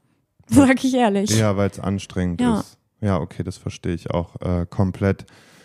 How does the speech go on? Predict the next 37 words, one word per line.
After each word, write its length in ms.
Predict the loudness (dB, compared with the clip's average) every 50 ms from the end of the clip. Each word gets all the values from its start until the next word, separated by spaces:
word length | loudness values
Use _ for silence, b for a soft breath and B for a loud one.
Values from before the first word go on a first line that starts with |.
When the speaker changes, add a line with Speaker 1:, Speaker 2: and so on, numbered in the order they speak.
| b b b
Speaker 2:
Wie 100 | 2 2
ist 120 | 4 4 2
es 120 | 0 0
so, 160 | 2 0 0
bekommst 1200 | 0 -2 -4 -4 -4 -4 _ _ _ _ _ _ -6 0 2 2 4 2 0 -4 -8 -16 _ -6
du, 560 | -4 -2 0 2 2 2 2 2 2 0 -2 -6 -8
das 200 | -4 -2 -2 -2
ist 180 | -4 -6 -6 -4
auch 140 | -2 -2 0
immer 160 | 0 0 0
ein 100 | 0 -2
wichtiger 400 | -2 -4 -4 -4 -2 -2 -2 -2
Punkt, 380 | -2 -2 -4 -2 -2 -4 -6 -6
finde 240 | -4 -4 -4 -4 -4
ich, 80 | -6
gerade 560 | -8 -4 -2 -2 0 0 0 0 0 0 -2 -2
bei 220 | -2 -2 -2 0
Menschen, 720 | 0 0 -2 -2 -4 -6 -8 -6 -6 -4 -4 -4 -4 -6 -8 -10
die, 500 | -8 -6 -4 -4 -2 -2 -2 -2 -4 -4
äh, 400 | -4 -4 -4 -4 -4 -4 -4 -6
gerade 300 | -6 -6 -4 -4 -4 -4
in 140 | -6 -8 -8
diesem 440 | -10 -10 -6 -6 -4 -4 -4 -6 -8 -12 _ _ _ _ _ _ _ _ _ _ _
Krankheitsbild 920 | -4 0 2 2 2 2 0 -2 -2 -2 -4 -6 -4 -2 -2 -2 -2 -4
auch 140 | -4 -6 -4
leben, 260 | -4 -4 -2 0 2
mit 200 | 2 0 0 0
diesem 220 | -4 -6 -6 -6 -8
Krankheitsbild 760 | -6 -6 -6 -6 -4 -4 -6 -6 -6 -4 -4 -4 -2 -2 -2
leben, 320 | 0 0 0 0 0 -2 -4 b b b b b b b b b b b b b b _ _
das 200 | 2 2 2 2
Umfeld 540 | 2 2 2 2 2 2 0 0 0 0 -2
ist 100 | -4 -4
immer 160 | -4 -2 -2
ein 120 | -2 -2 -2
wichtiger 360 | -4 -6 -6 -4 -4 -4 -4
Faktor. 600 | -4 -4 -6 -6 -6 -6 -4 -2 -2 -2 -2